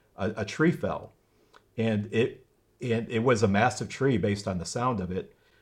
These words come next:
because it, it came down. You, you could hear, like, three knocks right before it happened, almost like somebody was hitting it with an axe.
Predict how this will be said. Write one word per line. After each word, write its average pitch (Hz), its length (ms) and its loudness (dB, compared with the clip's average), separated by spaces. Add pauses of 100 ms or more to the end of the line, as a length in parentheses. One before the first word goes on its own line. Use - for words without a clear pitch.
(100)
because 104 280 -2
it, 127 160 2
it 110 200 0
came 135 280 0
down. 107 480 2
You, 117 200 -4
you 120 160 -2
could 113 160 -2
hear, 147 520 4
like, 98 160 -6
three 147 320 2
knocks 113 440 4
right 107 120 0
before 110 300 -2
it 92 60 -4
happened, 101 340 -4
almost 139 320 0
like 117 140 0
somebody 110 280 0
was 95 180 -2
hitting 117 240 -2
it 104 80 -2
with 98 120 -4
an 85 80 -4
axe. 120 440 -6